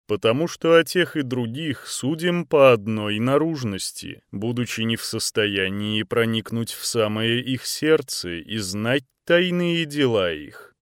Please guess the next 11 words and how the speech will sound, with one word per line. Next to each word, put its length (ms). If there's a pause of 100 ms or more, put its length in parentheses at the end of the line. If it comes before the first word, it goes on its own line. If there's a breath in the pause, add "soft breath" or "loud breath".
(420)
Добродетельными 1300
нередко 640
считаем 880
тех, 480
которые 680
носят 500
в 100
себе 420
только 440
личину 540
благочестия 1160